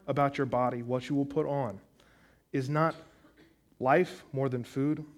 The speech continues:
and the body more than clothing?" A little farther down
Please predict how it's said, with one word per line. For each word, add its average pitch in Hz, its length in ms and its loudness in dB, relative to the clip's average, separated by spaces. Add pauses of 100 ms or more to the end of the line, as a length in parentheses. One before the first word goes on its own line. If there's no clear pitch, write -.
(200)
and 131 100 -4
the 123 40 -4
body 131 340 2
more 131 180 -2
than 127 140 -4
clothing?" 160 400 -2 (1600)
A 131 60 -4
little 143 220 0
farther 139 340 0
down 139 360 -2